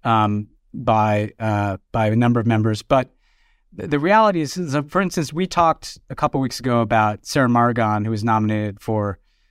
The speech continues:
the Assistant Secretary for Democracy, and her nomination got killed mainly 'cause of Israel, because she tweeted something about Airbnb and settlements, and she'd been involved with Human Rights Watch.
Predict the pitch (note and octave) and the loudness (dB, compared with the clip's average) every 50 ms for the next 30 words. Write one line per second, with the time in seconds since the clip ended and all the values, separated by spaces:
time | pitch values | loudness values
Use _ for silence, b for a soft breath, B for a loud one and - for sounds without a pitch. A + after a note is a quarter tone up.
0 | _ _ - B2+ - - C#3 C3 - - C#3 A#2 - - B2+ A#2 A2 - A2 A2 | _ _ -4 -4 -2 -2 -4 -4 0 0 0 -2 0 -2 -2 -2 -2 -2 -2 0
1 | G#2+ A#2 A2+ A2+ A2+ - A#2 - - A#2 G#2+ G#2 G#2 G2+ G2 G2+ G2 - _ _ | 2 2 2 2 0 -2 -6 -6 -4 -2 -2 -2 -2 -4 -4 -6 -8 -10 _ _
2 | _ _ _ _ - - D3+ D3+ D#3 D#3 D#3 E3 D#3+ D3 - C#3+ C3 C3 A#2+ A#2 | _ _ _ _ -4 -2 0 2 2 2 2 0 -2 -2 -4 -2 0 0 0 -2
3 | - _ - F3 F3 D#3+ D3+ C#3+ C3+ B2 A2+ - - - _ _ _ _ _ _ | -4 _ -2 0 0 0 0 -2 -4 -6 -8 -14 -20 -20 _ _ _ _ _ _
4 | _ G3+ G#3+ A3 G#3+ G3+ F3+ E3+ E3 C#3 C#3 B2+ D3+ D3+ B2+ C3+ C#3 B2+ A#2 A#2+ | _ 0 2 2 2 2 0 -2 -2 -4 -2 0 0 0 0 0 0 2 2 0
5 | A2 B2 A#2+ - A#2+ - - - B2 A2 - - - B2+ A#2 A#2+ A2 - - B2 | 0 -2 -2 -2 -4 -2 -2 -2 -4 -4 -2 -2 0 2 2 0 0 0 -2 0
6 | G#2+ A2+ A2 A2+ G#2 G#2+ G2+ G#2 A#2+ A#2 A2 G#2 A2+ A2 G#2+ G#2 G#2+ G#2+ G#2 G2+ | 0 0 0 0 0 -2 -2 0 -2 -2 -2 -2 -2 0 0 0 -2 -2 -2 -2
7 | G#2+ - - C#3 B2 A2+ A#2 A2+ A2 G#2+ G#2 - - G#2+ G2 - B2 G2+ - - | -2 -2 0 0 2 2 2 2 2 0 -2 -2 -4 -6 -4 -4 -6 -8 -6 -4
8 | A2 A2 G#2+ G#2 A2 G#2 G#2 G2+ G2+ - - G#2+ G#2+ A#2 A#2 A2+ - - A#2+ A2+ | -2 -2 0 2 0 0 0 -2 -6 -6 -4 -2 0 0 0 -2 -2 0 0 2
9 | A2+ A2 - - - | 2 0 -2 -8 -14